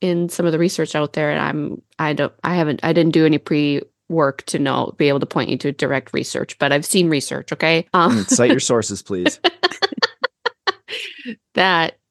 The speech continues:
Speaker 1: our young people really are seeking connection with God, that an authentic faith is a value of our young people. And, and, um,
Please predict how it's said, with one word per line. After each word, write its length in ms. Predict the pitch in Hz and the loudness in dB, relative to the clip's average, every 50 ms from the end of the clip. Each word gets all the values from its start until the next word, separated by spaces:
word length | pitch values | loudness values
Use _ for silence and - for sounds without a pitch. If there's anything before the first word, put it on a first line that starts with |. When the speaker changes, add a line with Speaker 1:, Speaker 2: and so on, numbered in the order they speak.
| _ _ - | _ _ -2
Speaker 1:
our 100 | 180 175 | 0 2
young 240 | 160 170 185 196 | 2 0 0 -2
people 340 | 185 208 185 175 - 165 165 | -2 -4 -4 -4 -4 -6 -2
really 260 | 165 185 180 175 170 | 0 0 2 2 2
are 240 | - 143 156 156 165 | 2 2 2 2 0
seeking 640 | 170 - - 180 160 - - 170 156 147 156 156 175 - _ | 0 -2 -6 -6 -6 -4 -2 -2 -2 0 -2 -6 -8 -10 _
connection 440 | - 233 156 147 - - - 160 147 | 0 2 2 2 0 0 -2 -2 -2
with 160 | 143 143 - | -2 -6 -4
God, 380 | - 147 143 135 - - - - _ _ | -2 -2 0 0 -2 -6 -8 -12 _ _
that 220 | - 156 151 - _ _ _ | -4 -4 -4 -4 _ _ _
an 120 | - 170 160 | 0 2 2
authentic 480 | 147 160 - - 165 165 - 151 - | 2 2 0 0 0 0 -2 -4 -4
faith 600 | - - - 175 156 147 175 - - - - - _ _ | -4 2 2 2 2 2 -2 -6 -10 -18 -20 -20 _ _
is 320 | - 160 151 143 160 - - - | 0 0 0 0 -2 -6 -6 -6
a 80 | - | -4
value 440 | 143 139 135 143 180 190 - - - - - - _ _ _ - | -2 0 2 2 2 2 0 -2 -4 -6 -10 -12 _ _ _ -8
of 80 | 160 | -6
our 120 | 156 - 170 | -4 -4 -4
young 220 | - - - 170 | -4 -4 -6 -8
people. 440 | - - - - - - - - - | -8 -10 -10 -8 -8 -8 -8 -8 -8
And, 160 | - - - - _ | -8 -10 -12 -12 _
and, 480 | - 175 175 170 - - - 185 - _ - - | -8 -6 -6 -6 -6 -6 -8 -10 -14 _ -16 -10
um, 320 | - 180 - 50 50 - | -8 -8 -6 -6 -8 -10